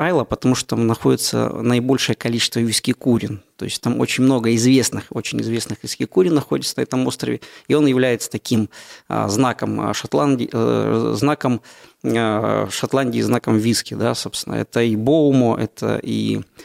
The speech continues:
Лаговулин, это и Лафройк, те виски-курни, которые на слуху у всех любителей островного виски.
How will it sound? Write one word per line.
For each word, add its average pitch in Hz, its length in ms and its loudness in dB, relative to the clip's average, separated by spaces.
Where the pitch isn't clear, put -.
Лаговулин, 117 840 4
это - 260 -10
и 107 100 0
Лафройк, 123 720 0
те 117 240 0
виски-курни, 117 560 0
которые 113 360 -2
на 110 60 4
слуху 113 340 -2
у 123 40 2
всех 117 300 -4
любителей - 560 -6
островного 110 500 0
виски. 107 400 -4